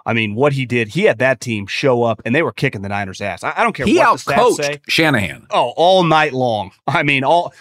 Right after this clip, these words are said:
Speaker 1: the Niners got, that, that's one of the luckier wins I can remember. I mean, they've had some impressive wins.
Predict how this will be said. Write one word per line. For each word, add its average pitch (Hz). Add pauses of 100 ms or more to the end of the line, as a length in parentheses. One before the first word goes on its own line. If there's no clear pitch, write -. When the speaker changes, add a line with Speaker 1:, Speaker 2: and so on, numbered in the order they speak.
(120)
Speaker 1:
the 160
Niners 208
got, 143
that, 190
that's 196
one 202
of 165
the 143
luckier 143
wins 120
I 110
can 107
remember. 98 (400)
I 131
mean, 143
they've 170
had 170
some 156
impressive 170
wins. 202